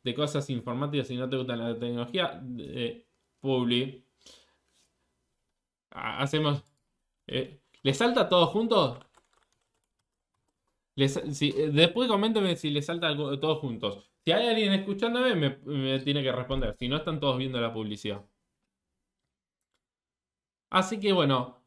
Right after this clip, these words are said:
el otro punto es la resistencia a la frustración. Y acá me voy a parar un ratito, ¿por qué? Porque muchas veces, esto pasa mucho también en el bug bounty, ¿no? Que era una de las cosas que hablaba, que era encontrar errores y te cam-,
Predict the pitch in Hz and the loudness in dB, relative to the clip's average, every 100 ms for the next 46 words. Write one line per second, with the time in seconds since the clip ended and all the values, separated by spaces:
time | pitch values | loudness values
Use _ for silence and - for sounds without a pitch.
0 | - 170 214 208 214 214 262 233 240 233 | -2 2 4 4 2 2 0 2 2 2
1 | - 175 180 175 175 - - 165 170 175 | 2 0 2 2 0 -6 -2 0 2 -2
2 | - 269 269 262 175 156 - 139 147 135 | -4 0 0 0 0 0 -2 -6 -2 -2
3 | 131 123 107 123 143 208 208 208 202 190 | -2 -4 -4 -4 -4 -4 -2 -2 0 0
4 | 196 196 190 180 190 226 226 208 202 139 | 0 0 -2 0 -2 -2 -4 -4 -4 -4
5 | 110 104 _ _ _ _ _ _ _ _ | -4 -6 _ _ _ _ _ _ _ _
6 | _ 185 175 202 233 330 330 - 180 196 | _ -6 0 0 0 -2 -4 -4 -4 0
7 | 202 - 175 175 - 202 220 165 180 190 | -2 0 -2 -2 -4 -2 -2 -2 -4 -2
8 | 170 156 175 190 160 147 151 170 160 143 | -2 -2 -4 -6 -4 -2 -2 -2 -2 -2
9 | 131 123 135 131 127 110 113 107 135 147 | -2 0 0 0 -2 -2 -6 -8 -6 -4
10 | 139 143 135 123 120 143 147 139 147 151 | -2 -2 -2 -4 -6 -10 -12 -6 -2 0
11 | 175 165 135 151 143 120 117 131 135 135 | -2 -2 -4 -4 -6 -8 -4 -2 2 2
12 | 135 151 175 185 131 113 113 120 123 123 | 2 0 -2 -4 -12 -12 -8 -6 -6 -8
13 | 131 | -14